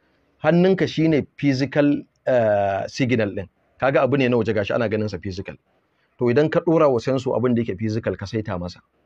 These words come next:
ita cikin waya ba ta, ba zanen hannunka ake tura mata ba fa.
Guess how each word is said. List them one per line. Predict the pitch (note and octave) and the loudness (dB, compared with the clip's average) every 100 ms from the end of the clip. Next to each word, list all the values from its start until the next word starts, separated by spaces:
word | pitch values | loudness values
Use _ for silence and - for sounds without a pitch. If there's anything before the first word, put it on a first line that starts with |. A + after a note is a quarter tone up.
| _ _ _ _ _ _ _ _ | _ _ _ _ _ _ _ _
ita | F#3 F3 | -4 -2
cikin | E3 - E3+ E3+ | -2 0 2 4
waya | F3 C3+ | 4 4
ba | A2+ | 0
ta, | A2 G#2 - | -2 -8 -2
ba | A2+ A#2 - B2+ | 0 0 -2 -2
zanen | A2+ A#2 C#3 | 0 0 0
hannunka | D3 D3 | 0 0
ake | B2 A2+ | -2 -4
tura | A2 G2 | -2 -4
mata | F#2 E2 | -4 -8
ba | |
fa. | E2 | -12